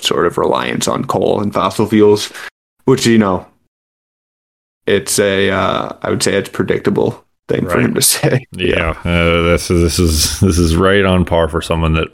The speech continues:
Speaker 2: owns a coal plant. <laughs>
Speaker 1: Right. Yeah. Um, but this is, uh,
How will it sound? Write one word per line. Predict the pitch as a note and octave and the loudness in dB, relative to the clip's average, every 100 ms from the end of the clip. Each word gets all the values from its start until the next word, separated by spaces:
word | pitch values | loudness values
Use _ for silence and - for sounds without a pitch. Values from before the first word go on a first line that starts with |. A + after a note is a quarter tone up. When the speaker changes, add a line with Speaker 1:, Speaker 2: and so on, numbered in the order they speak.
| - | -6
Speaker 2:
owns | D#2+ E2 E2 | -2 0 0
a | - - E2+ | -2 -2 -4
coal | - - D2+ C#2+ | -4 -4 0 -2
plant. | - - - - - - _ - - - - - - - | -4 -12 -14 -16 -18 -20 _ -10 -6 -4 -2 -4 -4 -2
<laughs> | D#3 C#3+ - - - - - _ - | -2 -2 -6 -6 -4 -6 -8 _ 0
Speaker 1:
Right. | G#2+ G2 F2 F2+ | 4 4 2 0
Yeah. | - - - | -2 -6 -6
Um, | A#2 A#2 A2 G2+ G#2 _ _ _ _ _ _ - | -2 2 2 2 0 _ _ _ _ _ _ 0
but | C#3 | 2
this | D#3+ | 4
is, | F3+ | 4
uh, | B2+ G2+ D3 - - | 2 0 -6 -8 -8